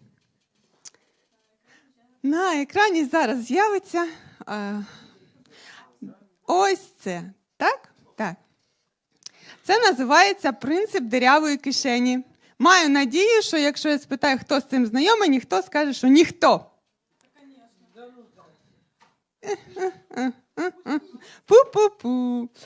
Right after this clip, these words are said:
Так, е, добре, давайте ми згадаємо, як ми можемо,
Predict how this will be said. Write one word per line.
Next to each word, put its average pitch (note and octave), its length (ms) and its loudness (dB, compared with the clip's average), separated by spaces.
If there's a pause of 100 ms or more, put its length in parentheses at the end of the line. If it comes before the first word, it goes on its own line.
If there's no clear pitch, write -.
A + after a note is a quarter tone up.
(260)
Так, F3 380 -8
е, G3 240 -8
добре, G#3+ 460 0
давайте E4+ 460 0
ми D#4+ 120 2
згадаємо, D4+ 440 0
як D#4 260 2
ми D#4 120 2
можемо, C#4 800 2